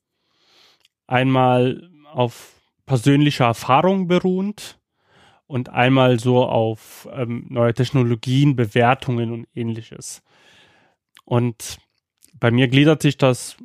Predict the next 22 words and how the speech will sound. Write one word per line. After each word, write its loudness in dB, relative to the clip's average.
sehr 2
unterschiedlich, -2
nach -8
was -4
für 0
Themen 0
ich -4
halt 0
auch -4
suche. -2
Und 0
ich, -6
ich -10
fang -4
mal 2
an, 2
was, -4
was -8
ich 0
immer 4
am 2
spannendsten -4